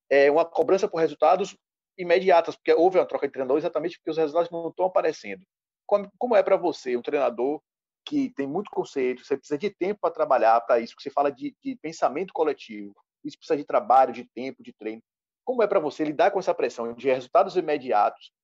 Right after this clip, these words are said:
e, ao mesmo tempo, quando tentar colocar o seu conceito dentro do, do trabalho? Como é que você lida com essa pressão?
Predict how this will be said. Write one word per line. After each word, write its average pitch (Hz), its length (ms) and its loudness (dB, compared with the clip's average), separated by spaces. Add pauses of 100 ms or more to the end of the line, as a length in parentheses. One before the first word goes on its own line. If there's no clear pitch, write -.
(140)
e, 147 60 0
ao 147 80 4
mesmo 170 240 -2
tempo, 175 260 -8
quando 190 200 -2
tentar 135 400 -2
colocar 113 640 0
o 120 100 -20
seu 156 240 -4
conceito 156 640 -6
dentro 123 260 -12
do, 110 220 -10
do 101 140 -20
trabalho? 90 420 -4 (260)
Como 143 80 -10
é 156 40 -4
que - 60 -20
você 220 140 -4
lida 127 320 -4
com 110 80 -10
essa 110 160 -10
pressão? 92 320 -12